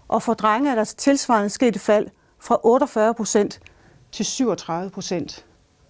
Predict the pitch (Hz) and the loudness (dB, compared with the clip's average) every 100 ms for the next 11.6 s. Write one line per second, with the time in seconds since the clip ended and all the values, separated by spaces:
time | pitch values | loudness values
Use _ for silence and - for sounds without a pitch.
0 | - - 214 240 247 254 233 247 302 - | -10 -4 -2 -2 -4 -2 2 4 4 2
1 | 240 208 214 226 - - - - - 202 | -2 0 0 -2 -12 -20 -8 -6 -2 -2
2 | - - 294 302 226 208 180 208 190 - | 0 2 2 4 2 0 -2 -4 -4 -2
3 | 190 185 180 247 247 190 175 269 233 185 | 0 0 0 0 -4 -6 -2 0 0 -2
4 | - - - _ - 285 277 233 269 269 | -6 -20 -20 _ -4 0 2 2 0 -4
5 | 247 269 294 233 214 196 190 226 - 240 | 0 2 2 0 0 0 -2 -2 -2 0
6 | 247 254 208 214 208 196 - 180 220 233 | 0 0 -2 -2 -2 -4 -6 -4 -2 -2
7 | 185 196 156 143 156 _ _ _ _ _ | -4 -4 -6 -8 -8 _ _ _ _ _
8 | _ _ _ _ _ _ _ _ _ _ | _ _ _ _ _ _ _ _ _ _
9 | _ - - - _ _ _ _ _ - | _ -20 -20 -20 _ _ _ _ _ -2
10 | 349 359 - 233 220 220 311 254 240 233 | 2 2 4 4 4 2 0 -2 0 0
11 | 262 - 240 208 185 | 0 0 0 2 0